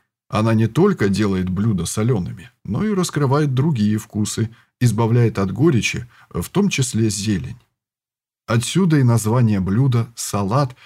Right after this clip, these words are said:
который также имеет один корень, э, с солью. Она также позволяет усилить, э, сладкий вкус блюда, меняет его цвет и текстуру. Наверное, этим объясняется, почему в современном мире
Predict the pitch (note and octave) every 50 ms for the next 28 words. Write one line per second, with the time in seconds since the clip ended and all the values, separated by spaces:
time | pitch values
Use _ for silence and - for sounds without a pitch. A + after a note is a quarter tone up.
0 | - _ _ _ - - A#2+ A#2+ B2 A#2+ A2 A2+ - - - C3 C3 A2+ G2 G#2
1 | G2 G2 G#2+ B2+ C3 A#2+ F#2+ F#2+ G#2 G2 A2+ A2+ G2 G2 - C#3 D3 C3+ C3 B2
2 | A#2+ - - G#2+ G#2 G2+ G#2+ - - - - - - - - D#3+ D3+ A2 F2 -
3 | - A#2+ - _ _ _ _ _ _ _ _ _ _ _ _ _ _ - - -
4 | A2 A#2 B2+ D3 C#3+ A#2+ - F#3+ F#3 D3+ D3 C#3+ A#2+ C#3 B2 B2 B2 C3 D3 D3+
5 | C#3 - A#2+ A#2+ - - C#3+ D3 C3+ B2+ B2 - A#2 G#2+ G#2+ G#2+ - - A2 A#2
6 | A#2 A#2+ - A#2 A#2+ - - G2 G#2 G2 G2 G#2 G2+ F#2+ F#2+ F#2+ F2 D#2+ F#2+ -
7 | _ _ _ _ _ - - A#2+ C3 C#3+ C#3 C3+ A#2 G#2+ F#2 - A2 G2+ G#2 G#2+
8 | G2+ - - E3+ G#3 G3+ - C#3+ D3 C#3 - - - B2 A#2+ - - - - A#2
9 | G2 F#2+ - - _ _ _ _ _ _ _ _ _ _ _ _ _ _ _ _
10 | _ _ _ _ - - G#2 A#2+ C3 D#3 G#3+ A3+ G3+ F#3 F#3 F3+ F3 E3+ - D#3+
11 | D#3+ D3+ - D3 C#3+ C#3 C3 C3 C#3 - - E3+ G3 F3 C3 B2 - - D#2+ G2
12 | G2 - - C#3+ D#3+ D3 G#2+ F2+ - - F2 F2 F2 F#2 G2 G2+ F#2 F#2+ F#2+ F#2+
13 | G#2 C3 D#3+ E3+ D#3 D#3 D3